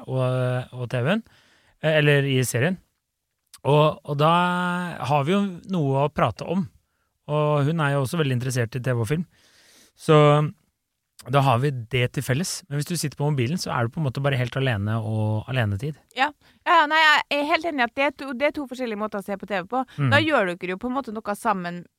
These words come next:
Speaker 2: og bonder litt over T V-en. Jeg fant nemlig flere artikler som viste at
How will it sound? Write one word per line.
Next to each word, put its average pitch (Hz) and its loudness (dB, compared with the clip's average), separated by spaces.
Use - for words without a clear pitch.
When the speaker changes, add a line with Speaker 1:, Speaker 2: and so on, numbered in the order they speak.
Speaker 2:
og 208 0
bonder 220 0
litt 185 -8
over 208 -6
T 220 -6
V-en. 196 -4
Jeg 233 2
fant 294 -6
nemlig 254 -6
flere 202 -2
artikler 208 -6
som 208 -6
viste 208 -10
at - -20